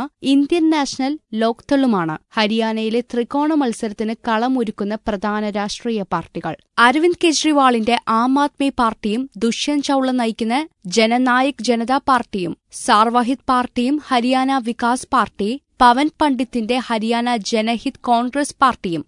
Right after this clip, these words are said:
മത്സരരംഗത്തുണ്ട്. വെറുപ്പിന്റെ രാഷ്ട്രീയത്തിന് വളക്കൂറുള്ള മണ്ണാക്കി മാറ്റാൻ സംഘപരിവാർ ശക്തികൾക്ക് കഴിഞ്ഞത് സംസ്ഥാനത്ത്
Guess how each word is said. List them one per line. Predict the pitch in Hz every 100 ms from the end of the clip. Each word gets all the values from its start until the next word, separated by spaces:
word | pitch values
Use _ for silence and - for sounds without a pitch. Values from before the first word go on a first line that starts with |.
| _ -
മത്സരരംഗത്തുണ്ട്. | 208 220 220 285 294 277 214 196 185 180 - - _
വെറുപ്പിന്റെ | 202 220 233 - 269 285
രാഷ്ട്രീയത്തിന് | 277 247 - 262 254 254 247 269
വളക്കൂറുള്ള | 220 214 240 - 294 302 294 247 262
മണ്ണാക്കി | 233 208 220 247 247 294
മാറ്റാൻ | 269 233 - 180 - _ -
സംഘപരിവാർ | 269 262 269 339 320 294 285
ശക്തികൾക്ക് | 262 247 - 226 208 -
കഴിഞ്ഞത് | 233 208 202 233 185 156 - _
സംസ്ഥാനത്ത് | - 214 - 233 214 214 254